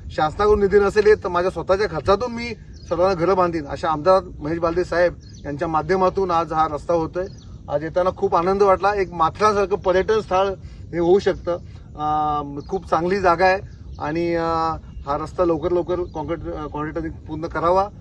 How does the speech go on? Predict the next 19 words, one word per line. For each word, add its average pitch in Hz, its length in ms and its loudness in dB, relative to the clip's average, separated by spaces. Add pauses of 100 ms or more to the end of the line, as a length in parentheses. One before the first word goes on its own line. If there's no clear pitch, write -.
(200)
चांगल्या 156 240 0
रीतीने, 170 260 -4
उत्तम 214 360 0
रीतीने 208 280 4
काम 180 240 0
करावा 185 340 0
आणि 180 560 -6 (420)
येथे 175 360 0
शा-, 151 280 -6
शाळेत 143 340 -6 (120)
विद्यार्थ्यांची 156 440 -6
संख्या 156 260 -6
कशी 156 200 -6
वाढेल 160 400 0 (280)
याची 170 320 -2
तुम्ही 170 560 -4
एक 151 140 -6
दक्षता 180 360 -2
घ्या, 165 180 -2